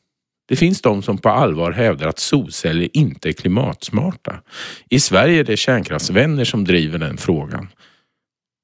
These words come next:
Solceller har, som allt annat som produceras, klimatutsläpp.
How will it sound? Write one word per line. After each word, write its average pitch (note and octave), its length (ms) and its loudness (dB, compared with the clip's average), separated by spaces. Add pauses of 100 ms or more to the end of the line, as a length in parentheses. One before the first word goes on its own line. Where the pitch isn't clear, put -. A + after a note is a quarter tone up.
(140)
Solceller C#3+ 580 2
har, G2 360 -2 (240)
som B2 440 2
allt B2 400 0
annat A2+ 380 0
som A2+ 160 0
produceras, F#2+ 760 0 (420)
klimatutsläpp. - 1080 -2